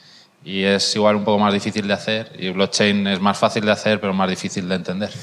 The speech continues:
Eh, pero ahí queda más o menos. Entonces, al, eh, con inteligencia, bueno, con inteligencia, con, con tema de chatbots y tal,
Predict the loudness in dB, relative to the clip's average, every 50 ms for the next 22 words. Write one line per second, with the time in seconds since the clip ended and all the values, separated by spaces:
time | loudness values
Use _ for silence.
0 | -16 -16 -18 -18 -18 -18 -18 -18 -18 -18 -20 -20 _ _ -8 -4 -4 -2 -2 -2
1 | -2 -4 -6 -8 -12 -8 -4 0 0 2 2 2 0 -2 -2 0 0 0 2 2
2 | 4 4 4 2 0 -2 -4 -6 -6 -4 -4 -4 0 2 2 2 2 0 -2 -2
3 | 0 0 0 -2 -4 -8 -6 -2 0 2 2 4 4 4 4 2 2 0 0 -2
4 | -2 -2 -4 -4 -6 -4 -2 0 0 0 0 0 -2 -2 -2 -4 -4 -2 0 2
5 | 2 2 2 0 0 -2 -2 -2 -2 -4 -4 -6 -10 -10 -8 -6 -6 -4 -4 -6
6 | -6 -6 -6 -6 -6 -6 -6 -4 -4 -4 -6 -2 0 0 0 0 -2 -2 -4 -6
7 | -4 -4 -4 -2 0 2 2 2 2 2 2 0 0 0 -2 -4 -4 -2 0 0
8 | -2 -2 -2